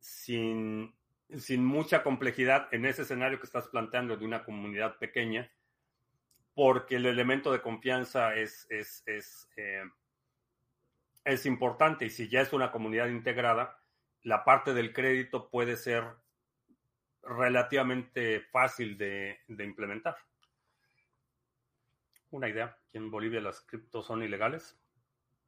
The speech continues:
Pues no necesitas permiso de tu gobierno para utilizar Bitcoin.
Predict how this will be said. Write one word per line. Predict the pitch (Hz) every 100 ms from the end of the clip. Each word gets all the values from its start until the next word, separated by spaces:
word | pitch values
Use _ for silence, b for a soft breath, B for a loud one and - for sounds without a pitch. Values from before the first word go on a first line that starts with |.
| _ _ _ _ _ _
Pues | _ 98 - - _ -
no | 113
necesitas | 117 107 117 117
permiso | - 104 117 117
de | 104
tu | 101
gobierno | 98 101 117 120 101
para | 101
utilizar | 95 - 95 110 110
Bitcoin. | 117 - 110 110